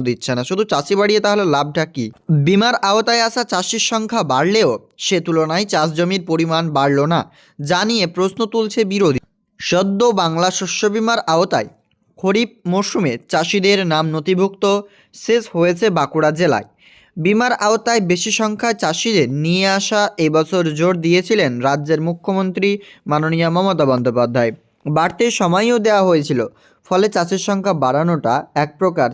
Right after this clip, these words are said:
চ্যালেঞ্জ হয়ে উঠেছিল কৃষি দপ্তরের কাছে। শেষ পর্যন্ত গত বছরের তুলনায় এবার বাংলা শস্য বীমার আওতায় বাঁকুড়া জেলায় চাষির সংখ্যা বেড়ে প্রায় এক লক্ষ চল্লিশ হাজার বেশি বেড়েছে।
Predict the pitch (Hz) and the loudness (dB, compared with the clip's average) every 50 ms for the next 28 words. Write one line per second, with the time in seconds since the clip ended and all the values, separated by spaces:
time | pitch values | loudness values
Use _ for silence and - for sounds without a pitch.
0 | - - 170 160 180 202 214 208 208 185 190 185 170 160 - 139 147 147 185 170 | -4 -2 0 2 2 2 2 0 -2 -2 0 0 0 0 0 -2 -2 -4 -2 -2
1 | - 202 156 127 120 123 - 180 190 - 214 196 175 160 143 - - 143 127 127 | 0 0 2 2 0 0 -2 -4 -2 0 0 0 0 0 0 0 -2 -2 0 -2
2 | 120 104 123 120 - - 113 110 - - _ _ _ _ _ _ _ _ _ _ | -2 -2 -2 -2 -2 -4 -6 -6 -8 -12 _ _ _ _ _ _ _ _ _ _
3 | _ _ _ _ - - - 175 180 180 175 - - 226 220 202 214 233 226 214 | _ _ _ _ -20 -8 -2 0 0 0 0 -2 -2 -2 0 0 0 0 0 0
4 | 202 156 120 - - - - - - _ - 139 156 165 160 196 202 208 196 233 | 2 0 0 0 -4 -10 -20 -20 -20 _ -4 -2 0 0 2 2 0 0 0 0
5 | 208 214 208 - 220 208 214 202 175 135 117 110 - - _ _ _ _ - - | 0 0 0 0 2 2 2 2 0 0 -2 -4 -6 -16 _ _ _ _ -2 0
6 | 170 180 175 185 190 202 196 185 170 160 165 165 175 175 175 - 180 170 - - | 2 2 4 4 2 2 2 2 0 0 0 0 -2 -2 -4 -6 -8 -8 -6 -6
7 | 202 185 202 202 202 202 202 - - 160 175 202 190 170 127 110 123 135 - _ | -4 -4 -2 -2 -2 -2 -2 0 0 0 0 2 2 0 -2 -2 -2 -6 -14 _
8 | _ _ _ - 151 143 147 147 151 156 156 151 151 143 156 160 175 190 202 214 | _ _ _ -4 -2 -2 0 0 2 2 2 2 2 2 2 2 2 2 2 0
9 | 220 - _ _ _ _ _ _ - - 185 190 - - 240 233 - - 208 196 | -2 -8 _ _ _ _ _ _ -6 -4 -4 -2 -2 -2 -4 -2 -2 -2 -2 -2
10 | 180 185 160 147 139 143 147 165 165 165 190 170 127 113 104 - - _ _ _ | 0 0 0 2 2 2 4 2 2 0 0 0 2 0 -2 -4 -12 _ _ _
11 | _ _ - 151 170 170 196 202 202 202 - 220 208 - - 180 180 180 190 185 | _ _ -4 -2 0 2 2 0 0 0 0 -2 -2 0 0 0 0 0 0 0
12 | 208 196 180 196 180 170 180 190 - 220 190 160 139 131 131 131 - 196 | -2 -2 -2 -2 0 0 0 0 0 0 2 4 4 2 2 0 0 0